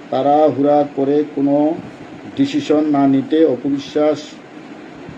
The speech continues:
ওনার কাজ নিয়ে, জয়কে নিয়ে ভালো থাকুক। সেকেন্ড অপশন যাওয়ার দরকার নেই, কারণ অপু বিশ্বাস এভাবে শুধু জয়কে নিয়ে থাকলে সবাই সাপোর্ট করবে। এটাও ঠিক। এমজেডি,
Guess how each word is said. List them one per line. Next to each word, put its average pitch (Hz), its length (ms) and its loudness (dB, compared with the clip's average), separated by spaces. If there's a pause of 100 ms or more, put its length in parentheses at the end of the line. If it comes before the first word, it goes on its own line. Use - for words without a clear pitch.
(100)
ওনার 143 400 4
কাজ 139 280 6 (100)
নিয়ে, 143 340 4 (120)
জয়কে 143 580 2
নিয়ে 143 460 4 (200)
ভালো 135 260 2
থাকুক। 151 600 -2
সেকেন্ড 139 380 2
অপশন 147 640 0
যাওয়ার 139 400 2 (100)
দরকার 131 400 0
নেই, 143 460 2 (600)
কারণ 139 300 4
অপু 131 200 0
বিশ্বাস 147 640 0 (280)
এভাবে 143 800 4 (220)
শুধু 143 260 -2 (100)
জয়কে 135 420 -2
নিয়ে 143 380 4 (460)
থাকলে 147 320 0
সবাই 139 300 0
সাপোর্ট 135 380 -4
করবে। 120 200 0
এটাও 160 260 4
ঠিক। 151 160 0 (600)
এমজেডি, 147 1600 4